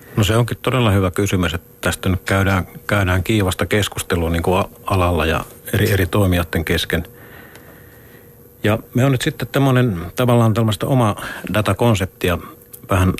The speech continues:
lanseerattu, elikkä tota niin, tietysti näissä palveluissa niin ehkä se kaikkein tärkein asia on, että, että luottamus säilyy.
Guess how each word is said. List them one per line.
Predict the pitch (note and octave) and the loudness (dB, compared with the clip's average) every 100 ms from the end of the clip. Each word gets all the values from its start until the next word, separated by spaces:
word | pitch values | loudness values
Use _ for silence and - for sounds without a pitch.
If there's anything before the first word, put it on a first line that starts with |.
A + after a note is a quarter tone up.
| - | -2
lanseerattu, | A2+ A2+ F#2 F2+ E2+ - F#2 | 2 2 2 0 -2 -2 -2
elikkä | E2 - E2+ | -2 -4 -4
tota | F2 F2+ | -2 0
niin, | E2+ E2+ - - - - | 0 0 -4 -18 -20 -4
tietysti | C3 B2+ A#2+ | -2 0 0
näissä | A2+ G#2+ | 0 0
palveluissa | B2+ B2+ G2+ F2+ E2+ F#2 | 0 2 2 0 -2 0
niin | F2+ F#2 - - - - - - G#2+ | 0 0 -4 -18 -20 -20 -20 -8 -2
ehkä | G2 F#2+ | 0 0
se | F#2+ F#2 - - | 0 -2 -4 -2
kaikkein | A#2+ G#2 G#2+ F#2+ | -2 0 -2 0
tärkein | G#2+ G2 F#2 F#2 | 0 0 0 0
asia | F2+ F2 | 2 0
on, | E2+ | -2
että, | - - - - - - - - - - - | -2 -4 -4 -16 -20 -20 -20 -20 -20 -20 -8
että | - - F#2+ | -6 -2 0
luottamus | A#2+ F#2 - C2 - | 2 0 -4 -6 -4
säilyy. | D2+ C2 A1+ G1+ | -2 -2 -4 -6